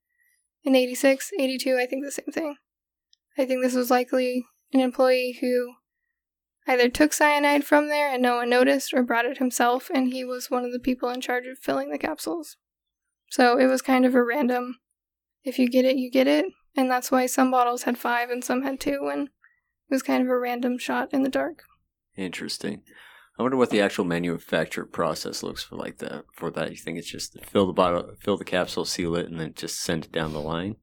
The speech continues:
Speaker 1: Basically, yeah. I think they use kind of like a, they drop half of the capsule in, and they fill it, and then they pop the top on, and they stamp it with a five hundred.
Speaker 2: Hmm.
Speaker 1: So you know it's an extra strength, and that's another reason some of them they could tell were from different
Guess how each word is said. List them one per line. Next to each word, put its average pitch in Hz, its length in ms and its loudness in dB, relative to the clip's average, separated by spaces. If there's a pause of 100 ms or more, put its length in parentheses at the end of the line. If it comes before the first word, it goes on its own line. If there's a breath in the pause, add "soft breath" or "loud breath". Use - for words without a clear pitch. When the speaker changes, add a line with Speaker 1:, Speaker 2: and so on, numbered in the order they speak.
(880 soft breath)
Speaker 1:
Basically, 269 540 6
yeah. 262 300 6
I 262 120 6
think 302 240 6
they 294 100 6
use 262 380 2
kind 262 200 4
of 254 100 -4
like 247 200 2
a, 240 300 4 (1500 soft breath)
they 269 140 4
drop 262 300 6
half - 260 4
of 262 100 4
the 254 80 2
capsule 254 460 2
in, 254 400 2
and 254 120 2
they 247 120 4
fill 247 280 2
it, 247 280 0
and 262 120 0
then 247 140 0
they 247 100 0
pop 254 280 -2
the 262 100 0
top 262 260 0
on, 277 320 0
and 247 220 -2
they 247 80 -2
stamp 262 380 -6
it 277 120 -2
with 277 140 -4
a 277 80 -16
five 277 260 -6
hundred. 294 340 -4 (540)
Speaker 2:
Hmm. 175 260 -6
Speaker 1:
So - 120 -2
you 254 140 6
know 254 140 2
it's 254 120 -8
an 254 60 -2
extra 254 240 -4
strength, 254 280 0
and 269 120 6
that's 269 180 4
another 262 320 6
reason 254 340 2
some 254 220 4
of 254 100 0
them 254 200 -2
they 254 100 -10
could 247 180 -2
tell 247 280 0
were 254 100 -4
from 254 220 -4
different 254 460 0